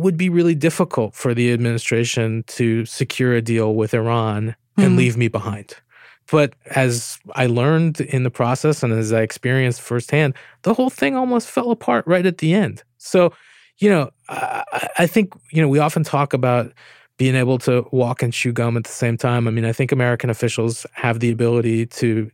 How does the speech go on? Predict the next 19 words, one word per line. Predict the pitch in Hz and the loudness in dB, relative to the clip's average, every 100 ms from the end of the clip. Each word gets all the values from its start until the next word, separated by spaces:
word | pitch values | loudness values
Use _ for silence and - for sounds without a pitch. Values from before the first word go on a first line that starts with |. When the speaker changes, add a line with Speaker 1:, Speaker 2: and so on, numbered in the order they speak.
| - | -6
Speaker 1:
to | 131 | -4
do | 120 139 | 0 2
this. | 127 113 - - - - - _ | 2 0 -2 -10 -20 -20 -20 _
More | 143 147 160 | 0 4 4
public | 160 151 139 123 | 2 0 0 -2
attention | 123 131 127 - 120 | -2 0 -2 0 0
on, | 113 113 107 | 2 0 -2
on | 123 113 | -2 0
the | |
case | 113 - 120 - | -2 0 -2 0
of | 113 113 | -2 0
any | 120 127 120 113 - - _ | 0 2 0 -2 -6 -20 _
American | 131 123 117 - 120 | 0 2 2 0 -2
detained | 110 - 110 113 | -2 -2 -2 -2
abroad | 107 113 107 107 120 - - - _ _ _ - | -2 -2 -2 -2 -6 -12 -20 -20 _ _ _ 0
makes | 147 156 | 0 0
their | - 143 139 | 0 2 2
work | 123 135 135 - - _ _ - | 2 0 0 -4 -20 _ _ -2
more. | 131 123 92 113 | 2 2 0 -8